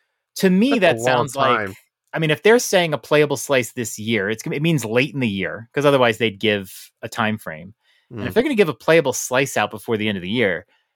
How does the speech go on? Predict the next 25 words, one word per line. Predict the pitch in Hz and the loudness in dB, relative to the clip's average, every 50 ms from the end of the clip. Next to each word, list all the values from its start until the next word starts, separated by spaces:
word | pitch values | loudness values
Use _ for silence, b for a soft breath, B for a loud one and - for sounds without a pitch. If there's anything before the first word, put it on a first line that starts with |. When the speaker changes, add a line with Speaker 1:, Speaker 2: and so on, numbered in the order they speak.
| _ - | _ 0
Speaker 1:
that | - 254 | 2 4
means | 262 226 190 160 131 | 4 4 4 4 2
the | 127 | -2
game's | 117 120 135 147 147 143 127 110 | 0 0 0 0 0 -2 -4 -2
not | - 131 123 | -2 -2 -2
gonna | 127 110 | -4 -6
come | - 139 131 | -8 -6 -4
out | 123 117 110 82 | -4 -4 -4 -6
until | 107 101 - 123 107 98 | -10 -8 -6 -4 -4 -2
well | 104 117 110 104 104 | 0 2 2 2 0
into | 98 - 139 139 131 120 113 110 110 | -2 -4 -2 -2 0 0 -2 -4 -6
twenty | 101 - - 107 95 90 90 | -10 -12 -10 -10 -10 -10 -12
twenty-three. | - - 104 90 82 80 - - 98 85 78 - | -14 -14 -14 -14 -14 -14 -18 -18 -16 -16 -16 -16
Speaker 2:
Yeah, | - - | -16 -12
Speaker 1:
So | - - | -8 -4
Speaker 2:
so | - 175 165 | 0 0 0
who | 165 233 | 0 2
wants | 226 220 185 - - | 2 2 0 0 -2
a | 143 | -6
demo | 127 - 151 160 156 135 123 | -2 0 2 2 4 4 2
and | 123 | 2
then | 123 117 113 | 0 0 0
wait | 120 123 120 _ | 0 0 -2 _
three | - - 110 98 | -6 -4 -4 -4
months? | 95 95 95 95 - - - - | -4 -4 -6 -8 -8 -12 -16 -16